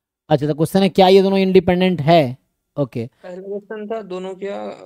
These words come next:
Speaker 2: दोनों का डिस्ट्रीब्यूशन क्या सेम होगा?
Speaker 1: लेकिन आंसर,
Speaker 2: तो
Speaker 1: अ, एक्स वाई का डिस्ट्रीब्यूशन क्या लिया?
Speaker 2: आईआईडी नॉर्मल ज़ीरो वन।
Speaker 1: अच्छा, नॉर्मल ज़ीरो वन, ओके, ठीक है। तो एक्स वाई जो है, आईआईडी नॉर्मल ज़ीरो वन है,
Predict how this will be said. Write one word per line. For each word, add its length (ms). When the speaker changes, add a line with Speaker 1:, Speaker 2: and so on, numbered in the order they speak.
Speaker 2:
दोनों 300
का 100
डिस्ट्रीब्यूशन 760
क्या 160
सेम 240
होगा? 320
Speaker 1:
लेकिन 200
आंसर, 340
Speaker 2:
तो 60
Speaker 1:
अ, 180
एक्स 280
वाई 160
का 160
डिस्ट्रीब्यूशन 540
क्या 120
लिया? 280
Speaker 2:
आईआईडी 280
नॉर्मल 320
ज़ीरो 200
वन। 140
Speaker 1:
अच्छा, 240
नॉर्मल 500
ज़ीरो 240
वन, 240
ओके, 340
ठीक 240
है। 100
तो 60
एक्स 240
वाई 200
जो 140
है, 80
आईआईडी 400
नॉर्मल 320
ज़ीरो 240
वन 180
है, 200